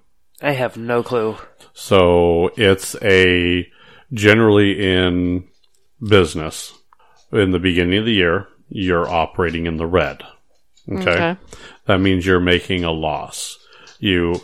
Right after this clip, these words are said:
Speaker 2: so typically for Black Friday, they do all the sales, and that's what gets them in the black,
Speaker 3: Oh,
Speaker 2: out of
Speaker 3: okay.
Speaker 2: debt.
Speaker 3: Oh.
Speaker 2: That's why it, it has nothing to, it, it has everything to do with the color of the ink. <laughs> That's really what it comes down to. It's,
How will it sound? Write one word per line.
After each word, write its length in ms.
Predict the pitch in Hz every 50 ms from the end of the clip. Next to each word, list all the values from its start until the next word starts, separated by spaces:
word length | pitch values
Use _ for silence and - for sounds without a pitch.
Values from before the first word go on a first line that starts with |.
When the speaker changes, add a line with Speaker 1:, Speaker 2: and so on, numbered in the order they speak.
| -
Speaker 2:
so 480 | - - - 104 92 87 87 85 80 - - - - _ _ - -
typically 540 | - 113 107 - - 98 90 98 95 92
for 240 | 87 - - - 110
Black 360 | - - - 98 87 82 -
Friday, 400 | - - 110 110 104 92 90 87
they 140 | 85 90 85
do 160 | 82 90 87 82
all 120 | 82 82
the 80 | 80 82
sales, 720 | - - - 120 113 104 90 82 80 82 85 - - - _ - - - - - _
and 220 | - 104 92 90
that's 260 | 90 87 92 92 - -
what 160 | 107 92 90
gets 240 | 95 90 - - -
them 220 | - 95 87 87
in 200 | 85 85 85 85
the 80 | 85 85
black, 500 | 82 98 104 92 76 - - _ - - - - _ _ _ _ _ _ _ _ _ - _ _ _ -
Speaker 3:
Oh, 60 | -
Speaker 2:
out 320 | - - 98 90 87 85 90
of 80 | 85 82
Speaker 3:
okay. 60 | 82
Speaker 2:
debt. 260 | - 95 92 90 - - - - - - - - - _ _ _ _ _ _ _ - _ -
Speaker 3:
Oh. 400 | - 160 160 160 165 175 208 233
Speaker 2:
That's 300 | 170 104 90 90 - 220
why 220 | 180 107 104 98 92
it, 120 | 92 98 110 107 - - - - -
it 60 | -
has 240 | 104 104 98 87 -
nothing 400 | 113 110 104 - 110 101 95 87
to, 60 | 101
it, 300 | 101 - 117 101 92 -
it 180 | 127 113 101 95
has 180 | 107 101 95
everything 320 | 101 98 95 95 98 92 87
to 80 | 90
do 140 | 90 92 92
with 80 | 92 85
the 80 | 85
color 300 | 82 - 98 90 87 85
of 60 | 82 82
the 80 | 80 98
ink. 340 | 90 80 - - - - - 131 - - _ _
<laughs> 180 | - - -
That's 280 | 214 220 226 - - -
really 300 | 104 98 92 90 87 87
what 180 | 82 87 87 87
it 60 | 82
comes 200 | - 104 90 82
down 200 | - 87 85 85
to. 180 | 82 - 85 80
It's, 140 | 78 -